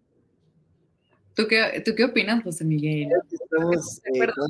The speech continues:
Speaker 2: con un tema súper sociológico que a Durkheim
Speaker 1: <laughs>
Speaker 2: y a varios, y a varios artistas, perdón, a varios, este,
Speaker 1: Ay.
Speaker 2: investigadores,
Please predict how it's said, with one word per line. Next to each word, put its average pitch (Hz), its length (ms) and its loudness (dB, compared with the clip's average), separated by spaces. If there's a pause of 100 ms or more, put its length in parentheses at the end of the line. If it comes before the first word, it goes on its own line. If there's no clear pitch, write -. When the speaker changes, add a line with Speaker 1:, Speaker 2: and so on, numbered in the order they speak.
(120)
Speaker 2:
con 151 100 -2
un 151 140 -2
tema 147 520 2
súper 147 640 4
sociológico 131 840 -2
que 113 280 -2
a 107 160 -2
Durkheim 127 640 -2 (160)
Speaker 1:
<laughs> - 600 4 (220)
Speaker 2:
y - 80 4
a - 60 6
varios, - 200 2 (340)
y 135 60 4
a 131 80 4
varios 139 280 4
artistas, 135 520 0 (380)
perdón, 135 340 2
a 127 80 -2
varios, 143 400 2
este, 117 600 -2
Speaker 1:
Ay. 117 60 0
Speaker 2:
investigadores, 123 920 -4